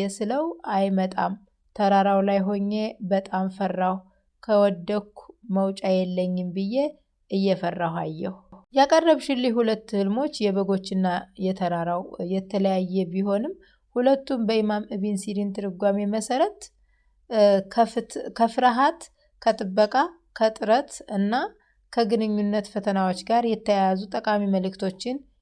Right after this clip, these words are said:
ይዘዋል። የመጀመሪያው፣ እ፣ ጥያቄሽ ነጭ በጎችና ቤት ነው። ይህ ክፍል የሚያ-፣ የሚያጠነጥነው በጥበቃ፣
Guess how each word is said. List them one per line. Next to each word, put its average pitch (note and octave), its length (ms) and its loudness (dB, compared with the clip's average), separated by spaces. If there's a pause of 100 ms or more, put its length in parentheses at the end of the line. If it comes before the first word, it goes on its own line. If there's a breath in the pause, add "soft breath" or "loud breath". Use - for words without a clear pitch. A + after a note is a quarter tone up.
(180)
ይዘዋል። F#3 500 2 (120)
የመጀመሪያው፣ G#3+ 760 2 (160)
እ፣ F#3+ 120 2 (200)
ጥያቄሽ G#3 600 0
ነጭ G#3 240 0 (100)
በጎችና F#3+ 640 -2 (320)
ቤት F#3+ 300 0
ነው። C4+ 160 -2 (420 soft breath)
ይህ A#3+ 240 2
ክፍል A#3+ 340 -2
የሚያ-፣ G#3 320 0 (280)
የሚያጠነጥነው A3+ 920 -2 (420 soft breath)
በጥበቃ፣ G3+ 540 2